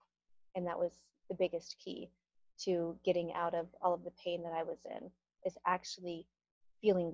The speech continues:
worthy and feeling deserving. Because as women, so many women,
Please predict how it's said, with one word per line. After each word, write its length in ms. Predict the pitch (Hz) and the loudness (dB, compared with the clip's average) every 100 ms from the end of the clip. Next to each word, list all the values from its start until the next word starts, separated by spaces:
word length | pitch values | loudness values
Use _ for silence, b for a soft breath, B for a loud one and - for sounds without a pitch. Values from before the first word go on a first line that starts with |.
| 160 | 2
worthy 520 | 170 170 170 - 180 - _ _ _ _ - | 2 2 -2 -8 -12 -16 _ _ _ _ -10
and 100 | 180 - | -8 2
feeling 260 | 185 175 | 2 2
deserving. 640 | 170 165 170 - 160 - 190 _ | -2 -4 -4 -2 -4 -6 -12 _
Because 300 | 202 202 190 | -6 0 2
as 180 | 180 190 | 2 4
women, 360 | 185 185 190 202 | 4 4 2 -2
so 400 | - - - 190 | -10 -6 2 4
many 220 | 190 180 | 4 0
women, 420 | 170 170 170 170 | -2 -4 -6 -8